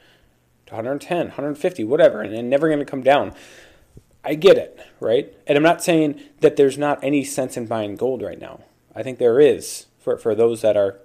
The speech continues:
that are up for it, up for the, for the current price around fourteen hundred fifty dollars as I record. But to dismiss silver and just go with gold, I think is, is ultimately a mistake. And, and I think this is one that is probably not made as often by my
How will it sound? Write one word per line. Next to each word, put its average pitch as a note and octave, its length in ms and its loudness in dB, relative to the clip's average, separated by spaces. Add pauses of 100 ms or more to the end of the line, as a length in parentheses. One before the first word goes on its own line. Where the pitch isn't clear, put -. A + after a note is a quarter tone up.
that - 160 -6
are A#2 120 4
up F#3 140 4
for G2+ 240 0
it, - 100 -14
up A#2 140 -8
for A2+ 120 -8
the, G#2 220 -2
for - 100 -20
the G2 120 -4
current - 320 -6
price D3 340 0
around G#2+ 180 -8
fourteen - 360 -8
hundred A2 240 -10
fifty A2+ 240 -8
dollars B2+ 420 2
as F#2+ 140 -10
I F#2 40 -8
record. D#3 540 -4 (960)
But C3 640 -2 (1200)
to D#3 480 2
dismiss E3 920 -4
silver E3+ 500 0
and A#2 120 -6
just C3+ 280 -2
go C3+ 200 2
with A#2+ 460 0
gold, D3+ 300 0
I A2 80 2
think B2+ 400 -8
is, A#2+ 460 -4 (760)
is D3 160 0
ultimately D#3+ 440 2
a - 20 -2
mistake. B2 560 0
And, C3+ 140 0
and E3+ 140 2
I E3+ 60 4
think B3+ 240 -2
this E3+ 160 0
is D#3+ 140 -2
one C3 280 -2
that A2+ 140 0
is A2 120 -2
probably C3 340 0
not B2 180 -4
made G#2+ 220 -2
as G2+ 80 -4
often G#2 380 -4
by G2+ 180 -4
my G2 480 -8